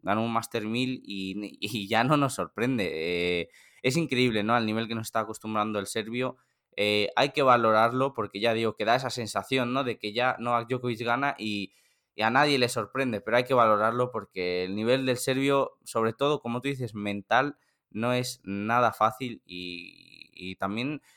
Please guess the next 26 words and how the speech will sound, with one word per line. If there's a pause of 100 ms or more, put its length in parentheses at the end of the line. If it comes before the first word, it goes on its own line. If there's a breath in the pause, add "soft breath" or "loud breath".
(200 soft breath)
eh,
destaco
lo
que,
lo
que
tú
has
dicho,
¿no?
Con
todo
el
tema
del
Adria
Tour,
con
el
tema
de
la
descalificación,
que
son
cosas